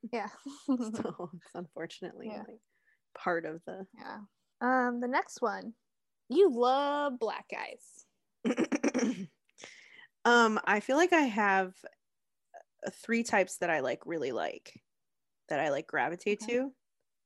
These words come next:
Speaker 2: Um, but I have dated men of all varieties.
Speaker 1: Okay.
Speaker 2: The guy who, um, we talked about last episode, like, the guy who
Speaker 1: Mm-hmm.
Speaker 2: took my virginity, he was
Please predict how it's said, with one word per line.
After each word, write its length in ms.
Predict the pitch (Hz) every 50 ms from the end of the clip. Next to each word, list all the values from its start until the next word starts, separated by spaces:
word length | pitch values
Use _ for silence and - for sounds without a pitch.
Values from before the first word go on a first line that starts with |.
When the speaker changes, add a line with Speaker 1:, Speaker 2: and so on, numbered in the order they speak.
| _ _ _ _ _ _ _ _ -
Speaker 2:
Um, 420 | 170 175 165 143 120 156 170 185 - _ _ _
but 140 | - 196 175
I 140 | 175 185 190
have 260 | 202 214 208 202 190
dated 540 | - 202 190 185 175 175 165 165 156 156 175 - -
men 280 | 170 175 170 165 165 156
of 160 | 139 - 170 - - _ _ _ _ -
all 160 | 170 185 196
varieties. 1000 | - - - - 98 - - 202 - - - - - 220 233 233 - - - - _ _ _ _ -
Speaker 1:
Okay. 100 | 247 247 233 -
Speaker 2:
The 340 | 220 220 220 214 214 208 190
guy 460 | - 208 202 202 202 214 226 240 254
who, 500 | 233 233 277 277 262 262 262 254 254 254 -
um, 380 | - 190 185 185 180 180 180 180 - _ _ - -
we 100 | 190 202
talked 240 | 190 - 185 180 -
about 180 | - 180 175 -
last 380 | 143 139 147 170 175 - - -
episode, 520 | - 190 226 220 - 269 269 277 277 277 294 294 - _ _ _ _ - _ - -
like, 180 | 170 160 -
the 80 | - 156
guy 140 | 156 151 180
who 60 | 196
Speaker 1:
Mm-hmm. 100 | - 226
Speaker 2:
took 140 | - - -
my 80 | 175
virginity, 600 | 170 170 170 165 165 165 175 175 185 214 226 226 -
he 80 | 196 196
was 120 | 202